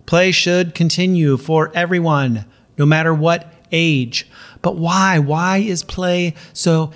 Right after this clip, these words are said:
important? Why should we make play part of our everyday life? What does it even mean to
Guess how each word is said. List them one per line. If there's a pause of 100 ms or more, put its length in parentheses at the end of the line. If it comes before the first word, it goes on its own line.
important? (200)
Why
should
we
make
play (340)
part
of
our (240)
everyday
life?
What
does
it
even
mean
to